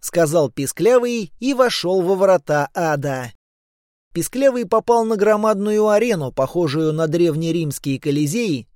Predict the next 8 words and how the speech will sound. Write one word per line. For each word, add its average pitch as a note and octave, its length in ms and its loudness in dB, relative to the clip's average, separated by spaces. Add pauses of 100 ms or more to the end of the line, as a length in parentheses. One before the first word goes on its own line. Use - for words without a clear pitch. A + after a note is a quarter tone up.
а C#3+ 100 -8
в - 80 -14
центре A#3 420 -4
нее A3+ 380 -2
на C#3+ 160 -4
престоле G#3 560 -4
сидел G3+ 480 0
Зевс. D#3+ 560 -2